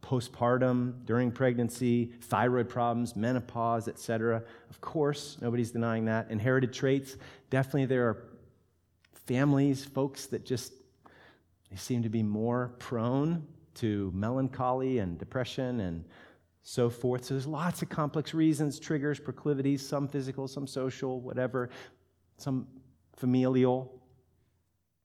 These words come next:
There's also lots of kind of very normal factors and influences like tiredness and stress and illness and all of the rest, okay? But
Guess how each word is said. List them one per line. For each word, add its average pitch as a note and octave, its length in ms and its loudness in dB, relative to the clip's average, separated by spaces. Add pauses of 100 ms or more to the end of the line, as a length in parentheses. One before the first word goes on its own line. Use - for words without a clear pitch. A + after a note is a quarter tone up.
(120)
There's A#2+ 180 -2
also C3 360 2
lots B2 320 2
of A#2 260 -2 (260)
kind C3+ 140 2
of A2 60 0
very B2+ 140 8
normal B2+ 800 6 (640)
factors B2+ 760 2
and B2+ 100 0
influences B2+ 720 0
like G#2+ 180 -4
tiredness B2 520 -2
and B2 100 -8
stress B2 380 -2
and A#2+ 160 -4
illness B2 400 -2
and G#2+ 140 -2 (1200)
all A#2 240 2
of G#2 120 -2
the G2 100 -4
rest, E2+ 420 -4
okay? A#2+ 340 -2
But A2 340 -6